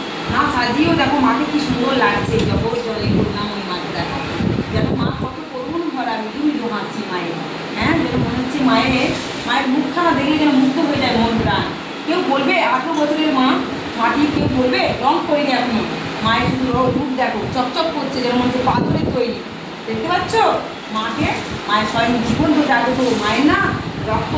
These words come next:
বেরোয়, মার যেখানে রক্ত বেরোয়, আমার সেখানে রক্ত বেরোয়। মায়ের ঘাম দেয়, গরম থাকতে পারে না, মায়ের ঘাম, এখান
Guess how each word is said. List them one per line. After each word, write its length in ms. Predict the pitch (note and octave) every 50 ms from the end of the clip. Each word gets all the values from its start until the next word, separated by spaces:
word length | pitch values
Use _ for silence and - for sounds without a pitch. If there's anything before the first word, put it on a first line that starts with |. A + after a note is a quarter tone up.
| D4 D4
বেরোয়, 340 | D4 D4 D4+ D4 C#4+ B3+ A#3 A3
মার 120 | A#3 A#3+ B3+ -
যেখানে 240 | C4 - C#4+ D4 C#4
রক্ত 180 | C#4 C4+ C4+ C4 C4
বেরোয়, 220 | C4 C4 C4+ C#4 B3
আমার 140 | B3+ C4 - -
সেখানে 220 | D4 - - C4+ C4+
রক্ত 180 | B3+ - - - A3+
বেরোয়। 220 | G#3+ - - - - - - - - - - - A3
মায়ের 260 | G#3+ A#3 C4+ C#4+ C#4+ -
ঘাম 160 | A#3+ B3+ C#4 C#4+ C4+
দেয়, 200 | D4 C#4+ C4+ C4 B3 B3+ B3+
গরম 180 | B3 B3 C4 B3+ C4
থাকতে 180 | C4 C4 - D4+ D4
পারে 140 | C#4 C#4 C4+
না, 60 | - - -
মায়ের 200 | - B3+ B3+ A#3+ -
ঘাম, 180 | A3+ A#3 A#3+ B3+ C4 C4 C4 B3+
এখান 160 | B3+ B3+